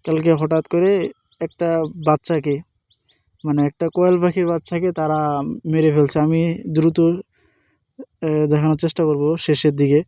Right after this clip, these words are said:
এ, এখানে আছে আমাদের যেটা আমরা গ্রামে ব্রয়লার মুরগি, এই সেই আবিজাবি ওগুলো আছে, ওগুলো ওজন। এই যে নিচে যে পড়ে আছে বর্তমান যেটি,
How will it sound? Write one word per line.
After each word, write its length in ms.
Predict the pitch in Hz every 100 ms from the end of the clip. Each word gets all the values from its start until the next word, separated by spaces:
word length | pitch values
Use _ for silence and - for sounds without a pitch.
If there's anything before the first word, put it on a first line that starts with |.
| - - _ _ -
এ, 60 | 160
এখানে 280 | 170 170 196
আছে 180 | 196 196 202
আমাদের 300 | 190 185 185
যেটা 240 | 170 165 175
আমরা 220 | 170 180 170 160 151 160 143
গ্রামে 320 | 156 160 165
ব্রয়লার 540 | 151 143 151 156 156 156
মুরগি, 320 | 156 151 151 156
এই 140 | 156
সেই 200 | 151 151 151
আবিজাবি 420 | 143 147 147 143
ওগুলো 220 | 143 147
আছে, 220 | 143 139 156
ওগুলো 220 | 143 147 135 135
ওজন। 220 | 139 139 143 _ _ _ _ _ _ _ _ -
এই 180 | 554 180
যে 160 | 180 185 180 - _ _ -
নিচে 340 | 165 170 160 180
যে 100 | 170
পড়ে 240 | 160 160 160
আছে 200 | 151 -
বর্তমান 440 | 147 143 - 147 147
যেটি, 280 | 139 135 143